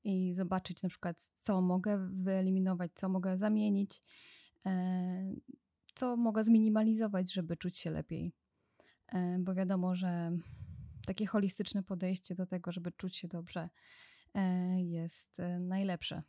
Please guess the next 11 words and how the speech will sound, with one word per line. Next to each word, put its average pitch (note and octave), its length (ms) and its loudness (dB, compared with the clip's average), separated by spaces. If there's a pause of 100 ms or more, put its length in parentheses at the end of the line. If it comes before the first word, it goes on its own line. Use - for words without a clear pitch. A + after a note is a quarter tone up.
(140)
<laughs> - 1000 -6
Więc, F#3+ 520 2
e, G3 400 0 (920)
nie B3 180 8
wiem, G3 160 4
czy G#3+ 100 -2
to G3 200 -2
wszystko A#3 280 -2
ma F#3 180 4
łacji G#3+ 360 0
skład, - 480 -2